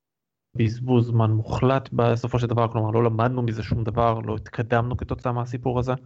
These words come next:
וכך גם השנתיים של ונחל. בא מוריניו, הצליח מקצועית, לא הצליח, הוא לפחות לקח את המועדון קדימה, ועכשיו אנחנו יכולים להסתכל והחל ממחר לראות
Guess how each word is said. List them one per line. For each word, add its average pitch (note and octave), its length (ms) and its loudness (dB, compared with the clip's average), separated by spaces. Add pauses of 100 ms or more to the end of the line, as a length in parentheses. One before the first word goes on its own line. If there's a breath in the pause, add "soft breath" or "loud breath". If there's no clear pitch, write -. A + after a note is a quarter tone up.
וכך B2+ 320 -2
גם B2+ 140 0
השנתיים B2 380 -4
של B2 120 -2
ונחל. A#2 400 0 (560)
בא B2 160 4
מוריניו, F#3 720 0 (680)
הצליח C#3 600 2
מקצועית, C#3+ 420 2
לא E3 160 8
הצליח, F#3+ 400 2
הוא - 140 -2
לפחות - 460 2
לקח B2+ 260 0
את - 120 -4
המועדון A2+ 480 4
קדימה, E3 460 4 (1200 loud breath)
ועכשיו D#3+ 560 2 (300)
אנחנו C3+ 240 -6
יכולים D3 280 0
להסתכל C3+ 460 -2
והחל C3 260 0
ממחר C3+ 480 2
לראות D#3 760 2